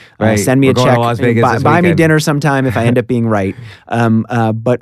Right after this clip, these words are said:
Speaker 1: if you look in general, some of these behavioral biases have just not been taken into account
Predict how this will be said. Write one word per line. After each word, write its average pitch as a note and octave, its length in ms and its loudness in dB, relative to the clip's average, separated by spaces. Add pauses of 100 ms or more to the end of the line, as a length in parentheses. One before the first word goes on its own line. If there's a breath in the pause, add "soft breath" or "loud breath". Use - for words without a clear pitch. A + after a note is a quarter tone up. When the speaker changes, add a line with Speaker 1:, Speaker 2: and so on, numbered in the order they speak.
(120)
Speaker 1:
if D#3+ 140 -2
you F3+ 100 -2
look C4+ 240 -4
in E3+ 80 0
general, F3+ 420 -2
some F#3 220 -8
of A#3 60 -4
these G#3+ 140 -6
behavioral C3+ 520 -6
biases A#2+ 520 -6
have A2+ 120 -10
just A#2 180 -10
not A2+ 340 -4
been A#2+ 160 -4
taken G#2+ 280 -8
into F#2+ 160 -8
account F2 360 -12